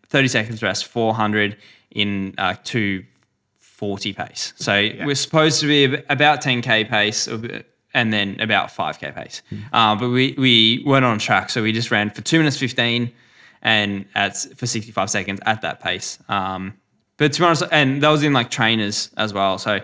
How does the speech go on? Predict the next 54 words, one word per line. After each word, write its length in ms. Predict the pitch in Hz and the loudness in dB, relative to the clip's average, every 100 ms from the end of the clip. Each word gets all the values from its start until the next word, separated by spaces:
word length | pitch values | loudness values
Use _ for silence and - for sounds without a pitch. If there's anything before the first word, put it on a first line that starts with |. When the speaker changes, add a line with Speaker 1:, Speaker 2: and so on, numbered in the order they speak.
| - - | -8 -8
Speaker 2:
When 140 | 135 | -4
you 80 | 196 | -2
Speaker 1:
to 60 | 170 | 2
Speaker 2:
say 160 | 165 | 2
you 140 | 143 135 | 2 0
were, 160 | 120 | -2
like, 280 | 107 120 117 | -6 -10 -8
was 120 | 127 | -6
there 280 | 113 117 117 - | -2 -2 -2 -4
any 500 | 123 127 127 120 110 _ _ _ _ _ _ _ | -6 -4 -4 -6 -8 _ _ _ _ _ _ _
cer-, 480 | - - - 117 110 | -10 -8 -4 -6 -4
like, 220 | 113 113 _ - - | -6 -8 _ -20 -10
paint 360 | 107 139 - - | -6 -6 -10 -12
on 120 | 110 | -8
the 220 | 104 98 | -6 -6
oval? 280 | 101 156 233 - | -6 -8 -14 -10
Like, 220 | 101 - | -10 -8
was 120 | 107 | -10
there, 200 | 113 104 | -6 -6
like, 140 | 104 110 | -4 -4
a 60 | |
line 420 | 107 107 104 104 104 | -4 -2 0 -2 2
or 60 | |
Speaker 1:
Oh, 100 | 143 | 4
Speaker 2:
something 380 | 110 104 110 104 | 4 0 -8 -8
that 120 | 101 160 | -2 2
Speaker 1:
no, 200 | 165 156 | 4 4
no, 400 | 143 123 113 95 | 4 4 2 0
no, 40 | |
no. 40 | 143 | 2
We 140 | 151 | 4
weren't. 320 | 156 151 147 | 4 2 0
So, 140 | - 156 | 2 4
Speaker 2:
Or 80 | |
was 120 | 135 - - | 4 -2 -4
Speaker 1:
oh, 160 | - 127 | 2 4
Speaker 2:
it 60 | 131 | 4
Speaker 1:
there, 60 | 190 | 4
Speaker 2:
just 100 | 160 | 2
an 100 | 165 | 4
Speaker 1:
there 120 | 202 | 6
were, 80 | 226 | 6
Speaker 2:
oval 180 | 135 | 4
with 200 | 127 120 | 0 2
Speaker 1:
it 40 | 120 | 6
would 120 | 196 | 8
have 60 | 202 | 8
Speaker 2:
nothing, 0 | |
Speaker 1:
been, 120 | 240 | 6
Speaker 2:
so 60 | 254 | 4
Speaker 1:
like, 120 | 233 | 2
a 60 | 240 | 2
soccer 540 | - 160 - 175 143 | 2 2 0 -2 -2
field 500 | 139 143 120 110 117 | -2 0 2 0 -4